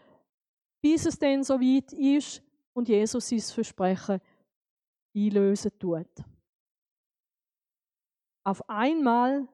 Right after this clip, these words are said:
stand Jesus hinter ihr. Sie drehte sich nach ihm um und sah ihn, erkannte ihn jedoch nicht. "Warum weinst du,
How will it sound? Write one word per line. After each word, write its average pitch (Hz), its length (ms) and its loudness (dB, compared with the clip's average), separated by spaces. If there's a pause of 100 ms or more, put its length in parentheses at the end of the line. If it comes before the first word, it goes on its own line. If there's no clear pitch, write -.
(100)
stand 214 640 -4 (220)
Jesus 196 720 -2 (240)
hinter 185 420 -6
ihr. 170 320 -10 (1040)
Sie 269 120 0
drehte 311 380 0
sich 311 220 0
nach 277 240 0
ihm 247 160 0
um 330 220 0
und 285 280 -2
sah 262 420 0
ihn, 339 280 0 (400)
erkannte 240 720 -2
ihn 233 260 0
jedoch 214 400 0
nicht. - 480 -6 (920)
"Warum 208 280 0
weinst 196 460 -4
du, 214 220 0